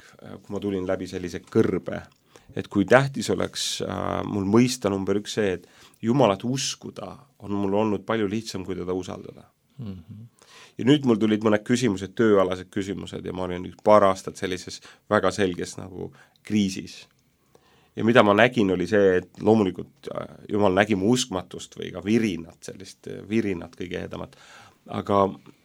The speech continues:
Speaker 1: ma nägin ka seda, et nii kui ma panin, äh, usalduse tema peale ja hakkasin vee peal kõndima,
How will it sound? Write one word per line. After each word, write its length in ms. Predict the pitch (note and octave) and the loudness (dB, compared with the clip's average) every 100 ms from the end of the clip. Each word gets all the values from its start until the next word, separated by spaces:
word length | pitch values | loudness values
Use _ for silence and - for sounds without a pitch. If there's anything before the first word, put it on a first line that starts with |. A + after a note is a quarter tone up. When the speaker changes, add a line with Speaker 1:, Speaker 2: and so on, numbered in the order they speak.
| _ _ _ _ - | _ _ _ _ -10
Speaker 1:
ma 100 | G2+ | 2
nägin 340 | A2+ D#3+ C3 | 4 4 4
ka 80 | G2 | 2
seda, 320 | G2 A#2+ G2+ F#2 | 0 2 2 0
et 140 | F#2 | -4
nii 160 | A2+ D3 | -4 0
kui 120 | D3 | 0
ma 160 | A2 F#2 | 2 0
panin, 500 | G#2 G#2 F#2+ F#2 F#2+ F#2+ | 0 -2 -2 -6 -10 -16
äh, 60 | G2 G2 - | -18 -16 0
usalduse 640 | C#3 D3+ C#3+ F#2 F2+ F#2+ F#2 | 0 2 2 0 -4 -4 0
tema 260 | F#2+ F#2 | 0 0
peale 360 | F#2 F2+ F2+ F2 | -2 -4 -6 -6
ja 140 | F#2+ | -6
hakkasin 300 | A#2 A2 G#2 | -4 -2 4
vee 180 | B2+ A2 | 6 8
peal 160 | F#2 E2+ | 4 0
kõndima, 460 | F#2 F2+ E2+ E2+ | -4 -6 -10 -14